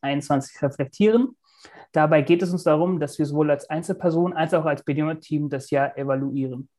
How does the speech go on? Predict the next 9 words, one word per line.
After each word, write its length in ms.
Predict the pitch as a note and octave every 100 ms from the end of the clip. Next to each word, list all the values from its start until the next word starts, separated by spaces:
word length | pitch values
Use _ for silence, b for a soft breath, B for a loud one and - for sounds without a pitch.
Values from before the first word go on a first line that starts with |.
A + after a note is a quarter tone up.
| _ B B B B _
Und 200 | D#3+ E3
zunächst 400 | D#3+ F#3+ A3 G#3+
starten 300 | E3 D#3+ F3+
wir 80 | D#3+
mit 120 | D#3
einer 180 | D3+ D#3
kurzen, 720 | - F#3 - E3+ E3+ E3+ D#3+ -
äh, 260 | C#3 C#3+
Blitzlichtrunde. 960 | C#3 E3 G#3+ G#3+ F#3+ F#3+ G3 G3+ B3+